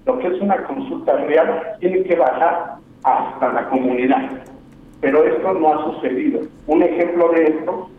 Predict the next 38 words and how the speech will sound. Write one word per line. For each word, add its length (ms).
es 140
lo 180
que 100
les 180
estoy 200
comentando 640
referente 800
a 80
los 180
compañeros 600
lacandones, 640
que 300
yo 80
no 100
lo 140
estoy 260
diciendo, 400
ellos 280
lo 100
están, 400
ellos 220
lo 80
están 280
diciendo, 580
y 60
mucho 360
de 300
esto 280
está 220
pasando 680
con 100
las 120
comunidades. 640
Y 120
yo 80
siento 380
de 140
que 240